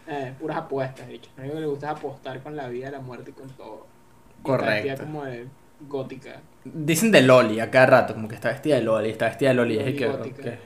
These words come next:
Speaker 2: exacto.
Speaker 1: No sé.
Speaker 2: Bueno, X. Después voy a soltar ese personaje que está ahí en la lista.
Speaker 1: Sí, porque ese personaje no aparece escondido.
Speaker 2: Exactamente.
Speaker 1: Ah.
Speaker 2: Después está Toko, que es la última escritora de, de novelas y tal.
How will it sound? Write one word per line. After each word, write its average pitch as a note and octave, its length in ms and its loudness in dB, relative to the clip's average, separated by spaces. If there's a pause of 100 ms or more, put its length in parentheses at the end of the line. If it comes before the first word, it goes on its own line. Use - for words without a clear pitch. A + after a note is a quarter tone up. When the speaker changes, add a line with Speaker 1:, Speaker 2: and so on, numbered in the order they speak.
(160)
Speaker 2:
exacto. A2+ 460 -6
Speaker 1:
No C3+ 120 -16
sé. C3 120 -18 (580)
Speaker 2:
Bueno, G2 320 -8
X. - 480 -4 (320)
Después D#3+ 400 6
voy F3+ 140 10
a - 20 6
soltar E3+ 280 8
ese G#3 140 0
personaje F#3+ 420 2
que F#3+ 60 -2
está B2+ 180 0
ahí C#3 80 4
en D#3+ 80 4
la D#3 60 6
lista. C3 200 2
Speaker 1:
Sí, D#3+ 240 0 (160)
porque E3+ 160 -4
ese E3 80 -2
personaje D#3 400 -4
no D#3 140 -4
aparece D3+ 420 -6
escondido. C#3 340 -6
Speaker 2:
Exactamente. C3+ 840 2
Speaker 1:
Ah. C3 300 -8 (520)
Speaker 2:
Después C#3+ 440 2
está E3 600 8 (160)
Toko, D#3 540 8
que B2+ 80 0
es B2+ 100 -2
la B2 960 6
última C#3 340 2
escritora C3+ 760 8 (240)
de, G#2+ 260 -2
de G#2+ 140 -4
novelas B2 540 6
y A#2 40 -12
tal. D3 380 2